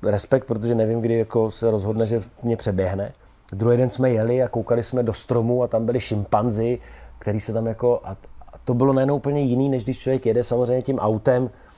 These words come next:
eh, jako na safari, jo. A to, že vlastně jsme je viděli v tom reálném jako prostředí. Ale to jsou jenom mžiky. To člověk nemůže pozorovat dlouho, protože oni jakmile spatří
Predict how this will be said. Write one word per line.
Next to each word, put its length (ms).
eh, 280
jako 200
na 100
safari, 440
jo. 220
A 80
to, 180
že 200
vlastně 320
jsme 180
je 80
viděli 300
v 80
tom 340
reálném 580
jako 320
prostředí. 560
Ale 140
to 140
jsou 140
jenom 280
mžiky. 400
To 100
člověk 200
nemůže 280
pozorovat 480
dlouho, 340
protože 340
oni 200
jakmile 320
spatří 320